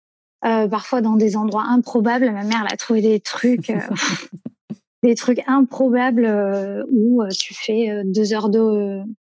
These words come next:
Speaker 1: ouais, de quatre quatre, hein.
Speaker 2: Ouais.
Speaker 1: Et t'arrives dans une casbah, euh, où les gens parlent pas bien français, où les téléphones, le G P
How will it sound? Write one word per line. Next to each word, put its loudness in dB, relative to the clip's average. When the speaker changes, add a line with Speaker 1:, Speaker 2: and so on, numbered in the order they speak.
Speaker 1:
ouais, -6
de -2
quatre -8
quatre, -4
hein. 0
Speaker 2:
Ouais. -4
Speaker 1:
Et -20
t'arrives 0
dans 2
une 2
casbah, -2
euh, -14
où 0
les 2
gens -6
parlent -8
pas -2
bien -2
français, 2
où 2
les 0
téléphones, 0
le 2
G 0
P 0